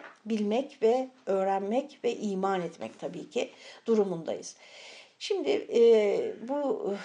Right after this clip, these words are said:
ne zaman Esma-ül Hüsna dersleri yapsam hep sorduğum bir soru var. Size de sorayım ama işte, e,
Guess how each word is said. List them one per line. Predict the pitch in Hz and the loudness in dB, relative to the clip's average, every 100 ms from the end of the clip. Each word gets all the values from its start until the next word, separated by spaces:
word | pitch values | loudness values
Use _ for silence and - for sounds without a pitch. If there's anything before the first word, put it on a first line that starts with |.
| - 226 220 | -8 -4 0
ne | 269 | 2
zaman | 262 226 208 | 4 2 0
Esma-ül | 214 - 214 214 | -4 -2 -2 -2
Hüsna | 208 220 214 | -4 -4 0
dersleri | 208 196 - 214 | 6 4 4 2
yapsam | 214 175 - 233 | 2 2 -2 -2
hep | 247 240 | -2 -4
sorduğum | - 208 208 226 220 | 0 0 2 0 0
bir | 196 | -4
soru | - 202 196 | -4 -2 0
var. | - 226 | 0 -2
Size | - 220 208 | -6 2 2
de | 196 | 2
sorayım | 180 180 170 233 | -4 -4 -4 -4
ama | - 208 196 | -4 -4 -6
işte, | - 233 233 - _ | 0 0 -2 -12 _
e, | - | -16